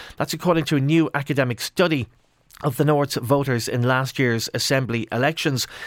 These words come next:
The findings of the detail survey suggest that Protestant voters are opposed to scrapping the Northern Ireland Protocol if it means the end of the power sharing institutions. Among twenty twenty-two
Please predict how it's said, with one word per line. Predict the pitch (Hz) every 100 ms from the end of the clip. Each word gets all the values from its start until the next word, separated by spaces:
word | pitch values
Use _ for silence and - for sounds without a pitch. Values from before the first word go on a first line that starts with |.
| -
The | -
findings | 127 147 147 127
of | 131 107
the | 123
detail | 110 143 170 160 113 107
survey | - 117 113 147
suggest | 156 - 117 143 139 -
that | 117
Protestant | - 165 226 - 160
voters | 127 117 135 147 - - - -
are | 117
opposed | 120 175 190 202 -
to |
scrapping | 147 - 151 143 139
the | 131
Northern | 135 127
Ireland | 127 127 117
Protocol | 143 139 143 131 -
if | 175
it | 202
means | 151 127 -
the | 127 -
end | 156 135 120 - - -
of | - 117
the |
power | 139 151 143 131
sharing | 123 - 135 120 113
institutions. | 127 123 - - - - 190 185 151 120 127
Among | 120 120 117 -
twenty | - 185 151
twenty-two | 160 135 131 - 147